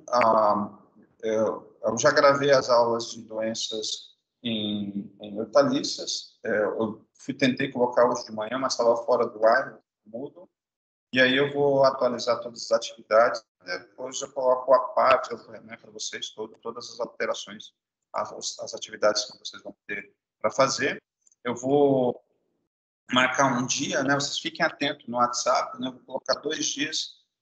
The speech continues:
em que eu vou coletar de vocês, alguns de vocês não fizeram alguns trabalhos em, em, é, que já fechou, e aí eu vou reabrir por dois dias, um dia, e aí eu vou dar um di-, uma, uma, uma segunda chance para,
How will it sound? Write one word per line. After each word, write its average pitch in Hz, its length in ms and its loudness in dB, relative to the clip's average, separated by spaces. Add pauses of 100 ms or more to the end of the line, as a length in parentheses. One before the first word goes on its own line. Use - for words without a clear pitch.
em 143 120 -6
que 139 200 -4
eu 139 180 2
vou 147 400 -2
coletar 139 640 6
de 127 180 -4
vocês, 127 320 -6
alguns 135 240 -4
de 131 60 -12
vocês 127 320 -6
não 123 120 -4
fizeram 123 440 2
alguns 117 200 -10
trabalhos 120 640 2 (640)
em, 117 380 -6
em, 104 460 -8 (880)
é, 92 500 -12
que - 120 -6
já 117 180 6
fechou, 143 680 -4
e 147 120 -2
aí 139 100 4
eu 147 100 -2
vou 147 120 -2
reabrir 139 500 0
por 117 140 -20
dois 117 240 -2
dias, 120 420 -6
um 117 140 -12
dia, 110 360 -6 (540)
e 117 80 2
aí 117 220 2
eu 120 100 -4
vou 120 100 -6
dar 120 220 6
um 120 140 -2
di-, - 240 -12
uma, 104 280 -12
uma, 104 440 -8 (180)
uma 120 140 2
segunda 135 340 0
chance 117 460 -4
para, 117 520 4